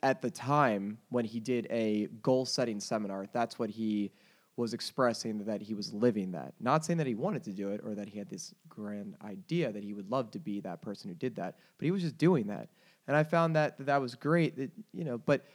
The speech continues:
but I'm with Matt, the great email. I remember booking tours, and it was, like, three in the morning, and I was like, "Come on,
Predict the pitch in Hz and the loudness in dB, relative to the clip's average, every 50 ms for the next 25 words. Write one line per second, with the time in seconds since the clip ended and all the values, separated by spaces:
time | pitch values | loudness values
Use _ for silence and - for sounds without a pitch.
0 | _ _ - 165 - - - 131 139 151 147 127 - - 107 117 139 151 143 127 | _ _ -4 -2 -2 2 2 2 4 4 4 2 2 2 2 4 4 4 4 4
1 | 123 123 - - - 123 107 - 127 123 - - 131 139 151 143 123 113 117 117 | 2 0 -2 -4 -4 -2 0 2 2 2 2 2 2 2 2 4 4 2 2 0
2 | - - 117 117 120 123 120 113 113 104 - 117 113 - - 117 107 101 - - | 0 -2 -2 -2 -2 -2 -2 -2 -2 -2 -2 -4 -6 -6 -4 -6 -6 -6 -4 0
3 | 160 170 165 131 107 107 127 143 - - - - _ _ _ _ _ _ - 160 | 2 4 6 6 4 4 2 0 -2 -6 -10 -14 _ _ _ _ _ _ 0 2
4 | 151 151 143 160 156 156 - 156 160 160 156 151 135 131 143 151 165 165 139 113 | 2 2 4 2 2 2 2 4 6 6 6 6 4 6 8 10 10 10 10 8
5 | 98 92 92 104 107 - 113 107 - - 135 131 131 131 170 107 104 - - - | 4 0 -2 -2 -2 -2 -4 -6 -6 -6 -6 -4 -2 -2 -2 -2 -2 -4 -8 -12